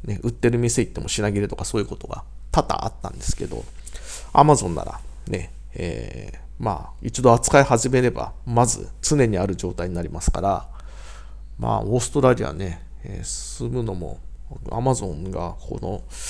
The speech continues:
頑張ってくるとすごい便利になるなと思います。まあ、もとい、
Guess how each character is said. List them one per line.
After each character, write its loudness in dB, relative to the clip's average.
頑 2
張 8
っ -2
て -4
く -4
る -6
と -8
す 0
ご 8
い 6
便 4
利 2
に -2
な -2
る -2
な -4
と -8
思 -6
い -6
ま -8
す。 -8
ま 4
あ、 6
も 8
と 10
い、 0